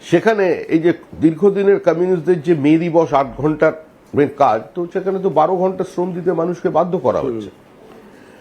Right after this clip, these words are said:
Speaker 1: ফলে এইগুলো, এটা একটা সোশ্যাল রিয়ালিটি, এর থেকে আপনি বেরিয়ে আসতে পারবেন না।
Speaker 2: হুম।
Speaker 1: তো তার জন্য আর নির্দিষ্ট পথ খোঁজার দরকার, সেই পথ ভারতবর্ষ খুঁজছে।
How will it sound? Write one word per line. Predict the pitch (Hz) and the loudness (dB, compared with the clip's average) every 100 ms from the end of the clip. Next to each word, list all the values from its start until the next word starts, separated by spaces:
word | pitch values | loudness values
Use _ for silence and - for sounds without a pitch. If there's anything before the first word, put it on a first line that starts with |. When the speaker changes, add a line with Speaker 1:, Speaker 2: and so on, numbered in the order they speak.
| - - | -20 -6
Speaker 1:
ফলে | - 170 190 - | 0 2 0 2
এইগুলো, | 175 202 202 220 233 - - _ _ _ - | 2 2 -2 2 2 2 -10 _ _ _ -2
এটা | 151 147 220 | -2 2 2
একটা | 214 220 220 214 - - | 2 2 2 2 -2 -6
সোশ্যাল | 160 170 220 208 135 | -2 0 2 2 4
রিয়ালিটি, | 180 185 139 - 127 - _ - | 2 2 0 -8 -14 -18 _ -6
এর | 143 - | -4 0
থেকে | 190 | 2
আপনি | 208 180 | 2 0
বেরিয়ে | 156 160 190 185 | 0 0 2 0
আসতে | 185 196 | 0 0
পারবেন | 180 156 123 - | 0 0 -2 -4
না। | 113 - - - | -8 -16 -20 -8
Speaker 2:
হুম। | 139 120 113 | -6 -6 -4
Speaker 1:
তো | 160 | -4
তার | 160 135 127 | 2 0 2
জন্য | 156 202 226 | 0 2 2
আর | 220 | 2
নির্দিষ্ট | 156 139 151 185 208 196 | 0 -4 -6 -6 -4 -2
পথ | 147 156 | -2 -2
খোঁজার | - 175 180 143 | -4 -4 -2 0
দরকার, | 147 131 190 196 - | -2 0 0 0 -2
সেই | 143 - | -8 -2
পথ | 135 147 | 0 0
ভারতবর্ষ | 113 110 104 131 127 156 - | -2 -4 -4 -6 -6 -8 -2
খুঁজছে। | 139 - - | -4 -4 -16